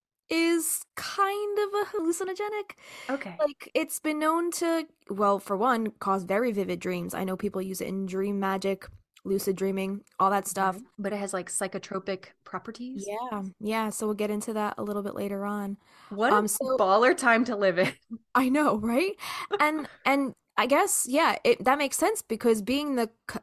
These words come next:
Speaker 1: being that it is the cousin of wormwood,
Speaker 2: Mm-hmm.
Speaker 1: wormwood is actually super hallucinogenic,
Speaker 2: Mm-hmm.
Speaker 1: as we've seen in, uh, was it Moulin Rouge, the Green Fairy, when they're drinking the absinthe and
Speaker 2: Yeah.
Speaker 1: they're all
Speaker 2: Oh.
Speaker 1: tripping balls, and Kylie Minogue is like,
Speaker 2: Such
Speaker 1: "What's up, guys? I'm the Green Fairy."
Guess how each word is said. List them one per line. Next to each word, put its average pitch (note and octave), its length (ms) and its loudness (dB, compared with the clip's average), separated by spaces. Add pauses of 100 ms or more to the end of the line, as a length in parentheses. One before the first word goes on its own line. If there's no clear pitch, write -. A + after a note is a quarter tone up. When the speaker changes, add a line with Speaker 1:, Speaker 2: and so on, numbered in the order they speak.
Speaker 1:
being B3 200 0
that A3 140 2
it G3 120 2
is B3 220 4
the G3+ 120 0
cousin A#3 460 0
of F#3+ 240 -2
wormwood, G#3+ 840 2
Speaker 2:
Mm-hmm. D#3+ 440 -10
Speaker 1:
wormwood B3 540 6
is A3+ 140 6
actually A3 400 2
super G4 640 4
hallucinogenic, F#3 840 -2 (220)
Speaker 2:
Mm-hmm. C#3+ 180 -14
Speaker 1:
as G3 380 -2 (120)
we've G#3 180 -6
seen A#3+ 320 4
in, G3+ 240 0 (360)
uh, G3+ 160 4
was A3 160 4
it G3 100 0
Moulin A3+ 440 6
Rouge, A#3+ 300 2
the A3+ 100 2
Green A#3+ 240 4
Fairy, A#3+ 320 4
when B3 100 4
they're A3 100 4
drinking B3+ 220 4
the - 160 2
absinthe C#4 520 4
and F4+ 60 0
Speaker 2:
Yeah. B3+ 140 4
Speaker 1:
they're A#3+ 160 8
all C4 80 4
Speaker 2:
Oh. G#3+ 100 2
Speaker 1:
tripping C#4+ 280 8
balls, C4+ 480 8
and B3 120 4
Kylie D4 360 4
Minogue C#4+ 420 6
is D4 100 2
like, D#4 220 6
Speaker 2:
Such - 60 -12
Speaker 1:
"What's B4 220 0
up, B4+ 180 2
guys? A4+ 260 4
I'm A4+ 120 -2
the G#4+ 60 -2
Green A4 180 0
Fairy." A4 380 -2